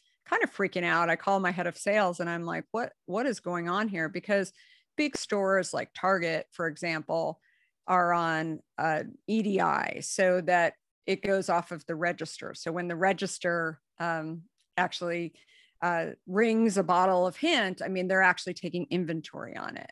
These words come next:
And so they should be doing automatic replenishment, and it wasn't happening.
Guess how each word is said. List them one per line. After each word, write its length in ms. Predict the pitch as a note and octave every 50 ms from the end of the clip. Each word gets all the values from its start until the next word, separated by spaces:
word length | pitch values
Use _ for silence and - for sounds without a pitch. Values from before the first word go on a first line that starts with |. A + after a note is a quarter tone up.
| - _
And 180 | F3 F3+ F3
so 340 | - - F#3+ F3+ F3 F3+ F3+
they 160 | E3+ - E3+
should 300 | F3 - - - F#3+ F3+
be 100 | E3 G3+
doing 280 | E3+ - E3+ E3 E3+ E3+
automatic 500 | E3 D#3 D#3 E3 D#3+ D#3 D3+ D3 D#3 - _
replenishment, 840 | - E3+ - - - C#4+ E4 E4+ C4+ - - - F3 E3+ E3+ E3 - -
and 140 | - F3 E3+
it 80 | D3 -
wasn't 320 | C3+ D#3+ D#3+ - E3+ D#3+
happening. 640 | - D3 D3 D#3 - - A2+ G#2+ - - - - -